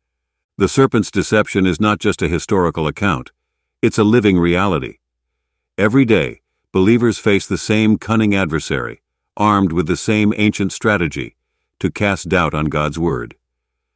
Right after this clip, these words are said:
The battleground has shifted from Eden to our hearts and minds, but the tactics remain unchanged.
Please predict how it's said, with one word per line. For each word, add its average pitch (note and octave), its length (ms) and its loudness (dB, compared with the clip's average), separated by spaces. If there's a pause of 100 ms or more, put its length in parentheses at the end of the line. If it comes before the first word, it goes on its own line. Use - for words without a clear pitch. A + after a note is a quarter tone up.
(180)
The - 80 -8
battleground G#2+ 640 0
has F2+ 140 0
shifted G#2+ 400 -2
from F#2+ 240 2
Eden A2 380 2
to G2 160 0
our F2 160 0
hearts F#2 280 -4
and F2+ 100 0
minds, D2+ 520 -4 (540)
but G#2+ 140 0
the G2+ 120 2
tactics C3 580 -2
remain F#2 380 4
unchanged. D#2+ 800 -4